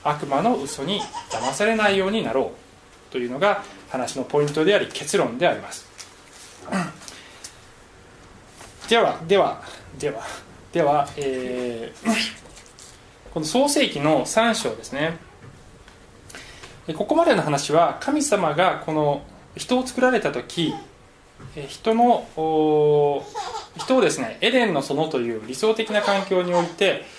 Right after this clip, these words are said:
そしてその中でたくさんの良い木を与えたんだけれども、一つだけ食べちゃいけない木があるよ。それだけに、それだけは手、手出しちゃダメだよっていうふうに言ったわけですよね。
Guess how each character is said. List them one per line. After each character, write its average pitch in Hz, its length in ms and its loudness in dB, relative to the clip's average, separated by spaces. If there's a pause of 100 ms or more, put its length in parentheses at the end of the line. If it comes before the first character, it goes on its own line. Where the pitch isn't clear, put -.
(240)
そ 202 160 0
し - 20 -4
て - 60 -8
そ - 160 0
の 240 60 4
中 254 220 4
で 190 160 4
た - 160 -2
く - 80 -8
さ 320 240 4
ん 277 140 4
の 254 140 6
良 220 180 4
い 220 60 2
木 147 160 2
を 113 120 4
与 151 220 2
え 151 40 -2
た 160 120 4
ん 156 60 -2
だ 127 80 0
け 127 120 -2
れ 123 100 0
ど 165 100 4
も、 185 160 4
一 - 180 0
つ 254 100 -6
だ 285 120 4
け 285 100 -2
食 285 140 4
べ - 60 -2
ち - 120 -2
ゃ 143 40 4
い 139 60 0
け 143 100 0
な 139 100 2
い 135 120 -4 (240)
木 160 140 -2
が 120 100 0
あ 127 60 0
る 123 100 0
よ。 143 180 -2
そ - 200 -4
れ 226 80 2
だ 269 120 2
け 302 100 -6
に、 247 260 0
そ - 160 2
れ 254 60 6
だ 285 100 4
け 285 80 0
は 214 80 6
手、 156 180 0 (320)
手 165 60 4
出 - 160 4
し - 20 -4
ち - 60 -2
ゃ 123 40 -4
ダ 117 80 -6
メ 131 80 -4
だ 127 60 -4
よ 131 80 0
っ 147 40 -4
て 135 180 -12
い 113 60 -10
う - 20 -16
ふ 110 60 -14
う 107 40 -12
に 101 60 -14
言 98 80 -16
っ - 20 -18
た 110 140 -14
わ 110 40 -12
け - 80 -16
で - 60 -16
す - 60 -12
よ - 80 -16
ね。 190 160 -6